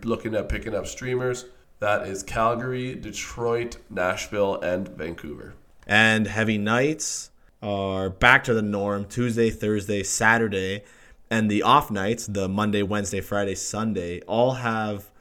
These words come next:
Speaker 2: uh, four or five games. So the off nights, there will be some opportunities there to pick up some points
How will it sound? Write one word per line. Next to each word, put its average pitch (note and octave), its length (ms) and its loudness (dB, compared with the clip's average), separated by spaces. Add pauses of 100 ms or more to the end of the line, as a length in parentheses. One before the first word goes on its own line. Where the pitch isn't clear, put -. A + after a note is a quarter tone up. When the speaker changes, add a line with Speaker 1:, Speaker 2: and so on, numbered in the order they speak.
(140)
Speaker 2:
uh, F2+ 220 -4
four C3 340 4
or A#2+ 160 4
five G#2+ 460 -2
games. F2 420 -8
So F#2+ 560 0 (220)
the B2 520 6
off C3 360 4
nights, G#2 420 2
there G#2 260 2
will A#2 220 2
be C#3 100 2
some A#2+ 200 -2
opportunities G#2 500 -2
there F2 140 -4
to E2 80 -6
pick G2 180 -4
up F#2+ 100 -4
some E2+ 140 -10
points E2+ 580 -10